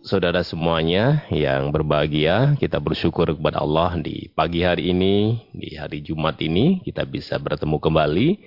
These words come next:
untuk sama-sama kita mengingat apa yang sudah kita dapat di kajian-kajian kita, yang sudah kita dapat dalam, eh, kita mengaji agama. Karena kita harus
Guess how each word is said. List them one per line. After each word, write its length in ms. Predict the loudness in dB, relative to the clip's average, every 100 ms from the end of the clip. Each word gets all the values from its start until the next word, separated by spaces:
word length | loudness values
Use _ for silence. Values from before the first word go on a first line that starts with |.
| -20 -20 -20 -18 -8
untuk 320 | -4 0 0 0
sama-sama 580 | 0 0 0 2 2
kita 240 | 0 0 2
mengingat 480 | 2 2 2 0 -4
apa 240 | -4 -2
yang 80 | -2
sudah 400 | -2 0 0 0
kita 240 | -2 0
dapat 560 | -2 -4 -2 -2 -2 -4
di 400 | -4 -4 -8 -6
kajian-kajian 800 | -4 -2 0 0 0 0 0 0
kita, 680 | 0 0 2 4 4 2 2
yang 640 | 0 -2 -2 -2 -4 -4 -6
sudah 720 | -2 0 2 4 4 2 0
kita 320 | -4 -4 -2 -2
dapat 400 | -4 -2 -4 0
dalam, 680 | 0 2 2 2 2 0 -4 -14 -20 -20 -20 -20 -10
eh, 180 | -6 -4
kita 440 | -4 -4 0 2 4 2 2 0 0
mengaji 840 | 2 2 2 0 0 0 -2 -14 _ _ -6
agama. 520 | -2 -2 -2 -4 -8 _ _ _ _ _ _ _ _ _ _ _ _ _
Karena 480 | -4 0 2 2 0
kita 400 | 0 -2 0 0
harus 320 | 0 -2 -2